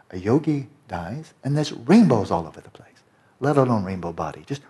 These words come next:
rainbows, you know. If it's not a coincidence, then there must be something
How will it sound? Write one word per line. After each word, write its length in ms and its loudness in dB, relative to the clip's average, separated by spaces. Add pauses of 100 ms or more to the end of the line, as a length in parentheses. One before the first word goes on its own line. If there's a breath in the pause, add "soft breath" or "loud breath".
(160)
rainbows, 580 2
you 80 -14
know. 200 -20 (1300 soft breath)
If 140 -4
it's 80 -10
not 160 2
a 60 2
coincidence, 680 0
then 220 0
there 120 2
must 320 -2
be 80 0
something 580 -4